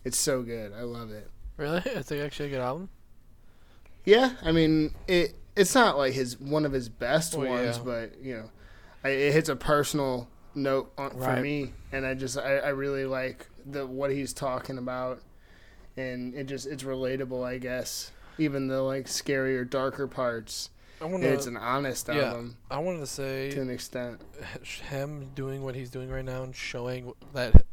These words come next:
Speaker 2: how his mental state is not well right now. It just, like, go back to Ju-,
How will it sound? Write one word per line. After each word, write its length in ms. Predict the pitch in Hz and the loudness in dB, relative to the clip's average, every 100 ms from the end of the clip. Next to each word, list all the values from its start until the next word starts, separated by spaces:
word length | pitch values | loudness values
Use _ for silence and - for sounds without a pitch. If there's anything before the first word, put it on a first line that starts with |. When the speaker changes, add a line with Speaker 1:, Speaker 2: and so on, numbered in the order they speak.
| - | 0
Speaker 2:
how 240 | - 117 | -8 -8
his 120 | 117 110 | -8 -10
mental 260 | 113 113 | -12 -12
state 220 | 123 120 | -10 -8
is 160 | 113 104 | -8 -10
not 220 | 113 120 - - - | -10 -10 -12 -20 -10
well 400 | 113 113 117 - - | -4 -2 -4 -6 -10
right 160 | 131 | -8
now. 240 | 131 135 147 - - - - - - - | -6 -4 -6 -10 -18 -20 -20 -20 -20 -10
It 200 | 147 120 | -10 -8
just, 400 | 131 123 - - | -8 -8 -10 -10
like, 220 | 127 120 | -8 -8
go 100 | - | -6
back 160 | 127 139 | -2 -2
to 100 | - | -2
Ju-, 280 | 113 127 143 | -10 -12 -12